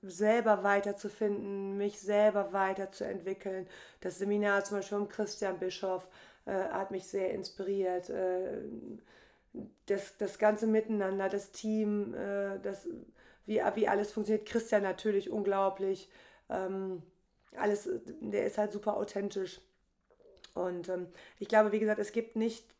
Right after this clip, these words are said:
den einen, sondern es gibt ganz, ganz, ganz viele Menschen, die mich inspirieren. Zum Beispiel unser, unser, äh, ehemaliger,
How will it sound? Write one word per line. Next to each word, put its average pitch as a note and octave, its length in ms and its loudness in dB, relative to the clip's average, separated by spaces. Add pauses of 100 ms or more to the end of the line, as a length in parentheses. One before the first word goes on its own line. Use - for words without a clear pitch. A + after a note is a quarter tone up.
(120)
den G#3+ 200 2
einen, A3 460 0 (520)
sondern A3 300 4
es - 180 -2
gibt A3 220 -2
ganz, G#3+ 240 4
ganz, G#3 240 2
ganz G3+ 320 0
viele A#3 260 0
Menschen, G3 300 0
die F#3+ 80 -10
mich - 80 -2
inspirieren. G3+ 380 0
Zum G#3 100 -4
Beispiel G#3 240 -2
unser, G3+ 400 0
unser, G3 680 2
äh, - 40 -6
ehemaliger, G3 760 0